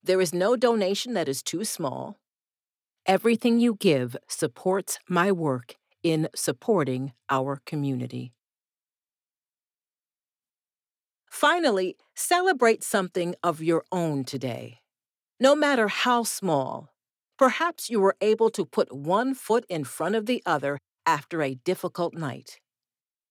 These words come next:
Maybe you made your voice heard in advocating for your child. Maybe you gave yourself a break and acknowledged that you are doing the best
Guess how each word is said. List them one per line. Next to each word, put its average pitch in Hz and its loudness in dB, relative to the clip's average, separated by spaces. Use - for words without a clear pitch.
Maybe 247 4
you 254 2
made 214 2
your 185 6
voice 196 0
heard 160 0
in 180 -2
advocating 165 -2
for 151 -4
your 175 -4
child. 131 -6
Maybe 208 2
you 240 -2
gave 190 4
yourself 185 -2
a 170 -2
break 160 -4
and 170 -2
acknowledged 165 -2
that 226 2
you 226 0
are 202 2
doing 170 2
the 139 -2
best 151 -8